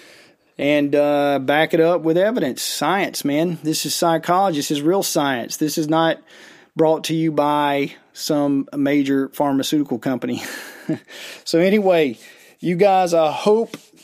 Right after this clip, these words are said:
you enjoyed that episode for today. And if you did, please make sure that you subscribe. The only way this is gonna work, guys, the only way we can get this out, I need your help.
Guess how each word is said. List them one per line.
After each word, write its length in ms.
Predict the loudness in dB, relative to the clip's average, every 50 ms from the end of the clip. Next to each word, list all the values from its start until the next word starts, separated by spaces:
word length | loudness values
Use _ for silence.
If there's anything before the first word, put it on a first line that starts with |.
| -20 -20 _ _ _
you 220 | -6 -2 0 2
enjoyed 480 | 2 2 2 2 2 2 4 2 2 4
that 200 | 4 2 4 4
episode 520 | 2 2 0 -2 -2 0 0 0 0 0
for 140 | 0 -2 -2
today. 400 | 0 0 0 2 2 2 2 0
And 80 | 0 0
if 140 | -2 -2 -2
you 120 | -4 -2
did, 520 | 0 2 2 4 6 4 4 2 0 -6 -12 -16 -20 -20 -20 _ _ _
please 360 | 0 2 2 4 2 2 0 0
make 280 | 2 2 2 2 0
sure 320 | -2 0 0 2 2 2 2
that 100 | 0 0
you 240 | 0 0 -2 -2
subscribe. 960 | -2 -2 -2 -2 -2 -2 -4 -4 -2 0 2 2 2 2 2 2 0 0 -2 0
The 120 | 0 0
only 220 | 2 2 0 0 0
way 260 | 0 2 2 2 0
this 280 | 0 -2 -2 -2 -2 -4
is 100 | -4 -2
gonna 200 | 0 0 2 2
work, 320 | 2 2 2 0 0 0
guys, 340 | 0 2 2 2 2 2 0
the 80 | 0
only 160 | 0 0 0 0
way 200 | 2 2 0 0
we 140 | -2 -2
can 120 | -4 -2 0
get 140 | 0 0 0
this 200 | 0 0 2 2
out, 280 | 2 2 2 0 0
I 120 | -2 -2 0
need 360 | 0 0 0 0 -2 -2 0
your 240 | 0 2 2 0 0
help. 460 | 0 0 2 2 2 0 -4 -6